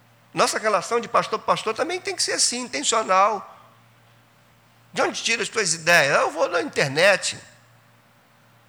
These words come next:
Teus joelhos não dobram. Você não lê a Escritura.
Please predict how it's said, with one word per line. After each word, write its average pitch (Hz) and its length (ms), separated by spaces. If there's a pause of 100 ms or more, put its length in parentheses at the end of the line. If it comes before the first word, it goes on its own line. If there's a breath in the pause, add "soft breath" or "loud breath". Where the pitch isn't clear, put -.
(240)
Teus 214 140
joelhos 202 280
não 175 120
dobram. 180 600 (1800)
Você 202 120
não 226 100
lê 190 180
a 226 40
Escritura. 180 840